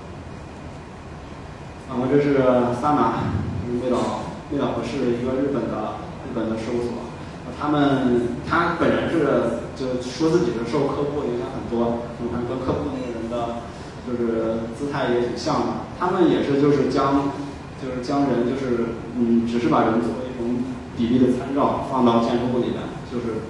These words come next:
比如说这，这里就没有什么更多的在人身上或者说人和图纸的关系上面考虑。然后剩下这个是安藤忠雄，然后他就看到人是被，在边上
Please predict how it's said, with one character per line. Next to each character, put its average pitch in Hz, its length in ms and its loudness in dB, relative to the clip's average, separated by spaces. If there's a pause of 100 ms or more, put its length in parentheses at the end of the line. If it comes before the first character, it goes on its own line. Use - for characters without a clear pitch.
(100)
比 117 80 0
如 113 80 0
说 120 80 -2
这， 120 80 -6 (240)
这 123 160 -6
里 - 160 -6
就 127 80 -10 (440)
没 135 100 -4
有 139 60 -2
什 127 160 -2
么 120 160 -4
更 143 240 0
多 143 80 2
的 123 320 2
在 131 80 4
人 127 240 6
身 - 180 -2
上 123 220 0
或 120 80 0
者 117 80 0
说 120 160 6
人 117 80 4
和 120 160 2
图 - 240 -6
纸 127 80 -4
的 - 100 -6
关 120 140 0
系 120 100 4
上 120 80 0
面 120 100 4 (280)
考 - 160 -10
虑。 117 80 -10 (1040)
然 107 80 -4
后 120 80 4
剩 123 160 4
下 131 80 4 (240)
这 139 80 -4
个 123 160 0
是 120 100 -2
安 123 220 0
藤 120 80 0
忠 131 160 0
雄， 117 320 0 (240)
然 117 80 -2
后 117 80 2
他 147 480 0 (240)
就 135 80 -6
看 143 160 0
到 135 80 6
人 123 240 6
是 147 160 4
被， 131 400 6
在 127 160 -2
边 156 160 6
上 160 160 4